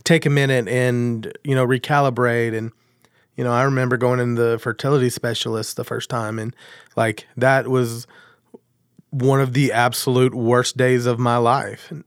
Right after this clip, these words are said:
um, just because of all the different things that had to happen and just, you know, getting spun around and getting passed off to people and said, "Oh, well, here,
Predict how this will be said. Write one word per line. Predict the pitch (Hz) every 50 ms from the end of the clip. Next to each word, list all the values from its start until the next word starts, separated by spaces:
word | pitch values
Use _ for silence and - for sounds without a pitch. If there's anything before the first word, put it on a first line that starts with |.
| _ _ -
um, | 135 123 120 120 120
just | 113 120 123 -
because | - 131 - - 135 123 117 120
of | 120 113 - - - - - - - - _ _ _ _ _ -
all | 131 131 139
the | 123 123
different | 120 139 139 - - 131 - 131 -
things | - 147 143 143 135 -
that | 135 107
had | 101 123 120 110
to | 117 107
happen | 120 120 113 113 - - 120 117 113 110
and | 107 104 104 104 104 104 - _ _ _ _ _ _ _ _ _ _ _ _ _ _ _ _ _ 117
just, | 107 113 127 120 - - - - - - - - - - - - - _ _ _ _ _ _
you | - 139
know, | 131 127 123
getting | 120 139 131 120 123
spun | - - - - 143 139
around | 139 135 131 131 135 139 135 127 127 127 120 120
and | 120 117 117 113
getting | 131 127 113 123 123 120
passed | - - 131 127 123 - -
off | 143 135 - -
to | 131
people | - - 135 120 - 123
and | 120 120
said, | - 127 127
"Oh, | 160 190
well, | 170 135 120 120
here, | 120 143 160 165 170